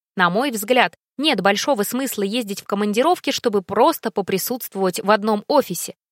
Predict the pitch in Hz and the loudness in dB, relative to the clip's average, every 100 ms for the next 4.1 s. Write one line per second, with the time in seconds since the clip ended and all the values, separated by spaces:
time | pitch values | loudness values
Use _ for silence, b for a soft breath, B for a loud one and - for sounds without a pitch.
0 | _ _ 311 294 262 277 311 285 - - | _ _ -4 -2 0 2 4 2 -4 -4
1 | 220 269 240 240 269 - 226 240 262 - | -2 0 0 2 2 2 2 2 2 0
2 | 208 220 254 214 214 262 208 190 - 240 | -2 -2 0 2 4 2 2 -2 -2 2
3 | 220 202 220 254 208 190 202 - 381 320 | 2 2 0 -2 -2 -2 -2 0 0 0
4 | 170 | -2